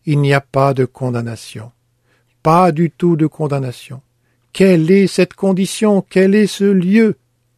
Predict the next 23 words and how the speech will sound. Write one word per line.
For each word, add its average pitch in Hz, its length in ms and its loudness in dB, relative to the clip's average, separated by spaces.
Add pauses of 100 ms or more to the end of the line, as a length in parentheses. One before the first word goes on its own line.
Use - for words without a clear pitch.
Être 175 420 0
en 165 160 -2
Christ. - 640 -4 (380)
Verset 143 400 -8 (100)
un. 135 140 -2 (800)
Pour 147 180 -4
ceux 185 380 4
qui 180 220 -2
sont 175 360 -2
en 175 120 0
Christ, - 600 -4
ou 131 120 -8
le 127 80 -6
verset 127 400 -8
deux. 127 200 -8 (400)
En 185 280 2
Jésus-Christ. 196 640 0 (480)
Il 160 120 -4
s'agit 160 520 0
de 151 80 2
l'union 156 500 2
avec 156 280 0
Christ. - 520 -4